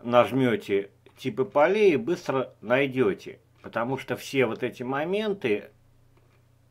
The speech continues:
мы рассматривали. Э, начали мы курс с того,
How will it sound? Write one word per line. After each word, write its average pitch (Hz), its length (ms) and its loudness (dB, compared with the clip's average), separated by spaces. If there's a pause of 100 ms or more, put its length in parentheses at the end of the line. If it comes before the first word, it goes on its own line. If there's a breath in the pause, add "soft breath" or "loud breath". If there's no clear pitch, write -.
(280)
мы 143 220 -2
рассматривали. 123 880 -4 (2000 loud breath)
Э, 113 500 4
начали 190 460 6
мы 165 160 2
курс 185 400 4 (920 loud breath)
с - 80 -20
того, 175 600 2